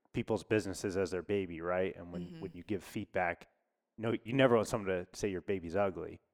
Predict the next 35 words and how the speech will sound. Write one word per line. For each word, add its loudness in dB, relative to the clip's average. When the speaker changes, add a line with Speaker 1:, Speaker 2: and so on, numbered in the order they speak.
Speaker 1:
But 4
if -8
everyone's 6
saying -6
your -8
baby's -8
ugly, -8
listen, -4
right? 0
You -6
know, -2
Speaker 2:
Mm. 0
Speaker 1:
if, -8
if -6
you're 2
making 0
water 8
bottles 0
and -10
they're -2
like, -6
"No, -4
this -12
design's -8
terrible," 0
this, -10
you -18
know, -12
and, -10
and -8
that's 4
what -8
you're -8
getting -4
back, -2